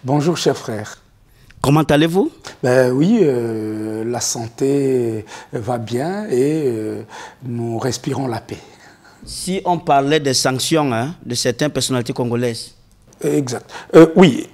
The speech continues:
Speaker 1: Voilà justement, la, la, la présence du, du président de la République, Félix Antoine Tshisekedi, aux États-Unis, a eu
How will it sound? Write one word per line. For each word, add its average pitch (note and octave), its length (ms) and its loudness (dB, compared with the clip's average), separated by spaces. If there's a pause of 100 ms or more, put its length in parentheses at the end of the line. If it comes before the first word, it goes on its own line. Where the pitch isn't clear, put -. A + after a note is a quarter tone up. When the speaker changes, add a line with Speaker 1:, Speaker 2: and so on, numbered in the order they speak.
(840)
Speaker 1:
Voilà G#3 320 10
justement, C#3+ 560 4
la, D#3+ 220 6
la, D3+ 340 10
la E3 120 10
présence G#3+ 640 6 (200)
du, C3+ 760 6 (140)
du C3 140 0
président C#3 480 4
de D3 80 6
la B2 100 8
République, B2 380 -2
Félix C#3 280 -2
Antoine B2+ 300 -2
Tshisekedi, B2 460 -2
aux B2 100 -2
États-Unis, A#2 680 0 (1200)
a D#3 140 10
eu C#4 280 8